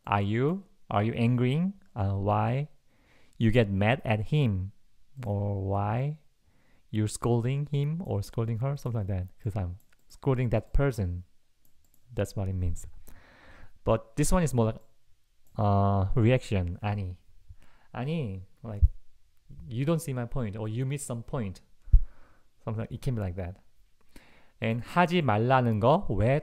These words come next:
또 해? I said not to do it, but why you do it again? Yeah, the thing that I said not to do. Why again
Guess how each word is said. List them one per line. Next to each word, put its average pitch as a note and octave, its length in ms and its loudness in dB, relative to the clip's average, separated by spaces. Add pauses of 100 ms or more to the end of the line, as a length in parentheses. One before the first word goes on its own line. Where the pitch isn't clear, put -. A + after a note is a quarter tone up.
(160)
또 D#3+ 240 2
해? B2+ 380 2 (1400)
I A#2+ 160 0
said D#3+ 340 0
not C3 200 2
to D3 60 -4
do B2+ 220 0
it, F#2+ 300 -4
but B2+ 380 0 (960)
why A#2+ 540 -2
you A2+ 180 -2
do A2 180 -2
it B2+ 160 -4
again? A#2 580 -2 (540)
Yeah, F#2+ 320 -10
the G2+ 120 -6
thing D3+ 560 -4 (120)
that A2+ 460 -4 (640)
I G2+ 120 -6
said A#2+ 380 -4 (340)
not G#2+ 240 -2
to B2 80 -2
do. G2+ 420 0 (1040)
Why G#2+ 480 -2 (280)
again A#2 520 -4